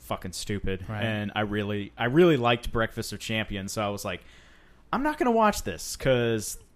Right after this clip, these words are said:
Speaker 1: this looks like shit, probably is gonna be shit."
Speaker 2: What else?
Speaker 1: Um,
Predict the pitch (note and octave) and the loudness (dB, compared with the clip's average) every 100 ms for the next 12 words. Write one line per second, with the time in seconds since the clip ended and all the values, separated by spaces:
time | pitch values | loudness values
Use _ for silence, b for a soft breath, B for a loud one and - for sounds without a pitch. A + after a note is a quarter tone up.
0 | - C3+ - - - A2 D#3 - - G3+ | -8 -4 -4 -6 -8 -4 -4 -4 2 2
1 | G3+ - E3+ G3+ - - - A#2+ C#3 C#3 | 2 0 2 2 0 -10 -2 2 2 2
2 | A#2+ A#2+ A#2+ C#3+ C#3+ C#3+ - E3 E3+ - | 0 -2 -2 -4 -4 -6 -4 -4 -4 -12
3 | b b b - - - - - C3 A#2+ | b b b -20 -20 -20 -12 -2 0 0
4 | G2 A2 A2+ A2+ | 0 -2 0 -2